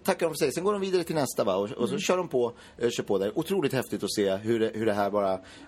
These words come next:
Speaker 1: fy-, internet fylls av de här,
Speaker 2: Mm.
Speaker 1: eh, kommentarerna. Folk blir ju otroligt ledsna, såklart,
Speaker 2: <laughs>
Speaker 1: när de får allt det här på sig mot sin person. Det är ju inte bara no-, något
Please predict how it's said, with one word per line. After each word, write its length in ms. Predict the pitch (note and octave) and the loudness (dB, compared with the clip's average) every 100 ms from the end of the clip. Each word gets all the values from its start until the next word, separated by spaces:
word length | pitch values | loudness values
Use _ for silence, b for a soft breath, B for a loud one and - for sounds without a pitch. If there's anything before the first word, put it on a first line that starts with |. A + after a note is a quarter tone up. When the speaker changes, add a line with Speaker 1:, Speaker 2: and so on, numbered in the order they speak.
| - - - | -12 -8 -4
Speaker 1:
fy-, 80 | F#3 | -2
internet 340 | C#3+ C3+ C3 B2 - | 0 -2 -4 -6 -2
fylls 340 | D#3 G2 - | -2 -2 -2
av 140 | - G2 | 0 0
de 140 | G2 | 0
här, 200 | G2 F2+ | 0 0
Speaker 2:
Mm. 420 | F2+ F2+ F2 D#2+ | 0 0 -2 -4
Speaker 1:
eh, 60 | E2 | -6
kommentarerna. 400 | - G2 F#2+ E2+ E2+ | -6 -6 -2 -4 -2
Folk 220 | G#2 A2+ | -2 -2
blir 100 | A2 | -2
ju 220 | A2 G#2+ - | 0 -2 -4
otroligt 540 | B2 - F#3+ A#2 F#2 | -6 -2 0 0 0
ledsna, 380 | G#2 F#2 G#2 D#2 B B - | 0 0 -4 -6 B B -6
såklart, 440 | A2 G2 F#2+ - - | -2 0 0 -2 -2
Speaker 2:
<laughs> 220 | A#3 G3+ | -2 2
Speaker 1:
när 100 | A#2 | 2
de 120 | A2+ - | 2 2
får 220 | C3+ B2 | 4 4
allt 220 | G#2 G2+ | 2 -2
det 60 | G#2 | 0
här 300 | G2+ G2 G2 F#2+ | 2 2 0 -2
på 320 | - B2 G#2+ G2+ - | 2 2 2 -2 0
sig 260 | A2+ G2+ G2+ | 2 2 0
mot 300 | F#2 A2+ - | -2 -2 0
sin 100 | G#2+ | 0
person. 420 | G#2 - A2+ A2 | 0 0 0 -2
Det 300 | G#2+ - - | -4 -4 -2
är 20 | |
ju 20 | |
inte 140 | B2+ A#2+ | 0 2
bara 120 | A#2+ | 2
no-, 200 | A2+ G#2+ | 2 -2
något 320 | A2+ A2 - | 0 -2 -4